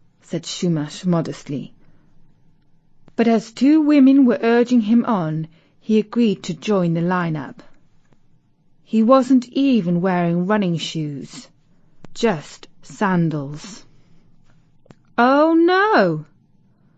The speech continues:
thought Katy when she saw him stand up. "Please don't do that.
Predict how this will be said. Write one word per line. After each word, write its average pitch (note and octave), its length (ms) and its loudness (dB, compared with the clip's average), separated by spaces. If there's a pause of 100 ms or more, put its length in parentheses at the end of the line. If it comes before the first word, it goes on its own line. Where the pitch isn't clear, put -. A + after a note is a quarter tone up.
(140)
thought - 320 -8
Katy E3 420 -8
when D#3+ 160 -4
she E3 140 -12
saw E3+ 280 -6
him D#3+ 200 -6
stand E3 440 -6
up. - 260 -12 (800)
"Please E4+ 680 0
don't D#4+ 440 0
do F4+ 340 2
that. E3+ 480 -8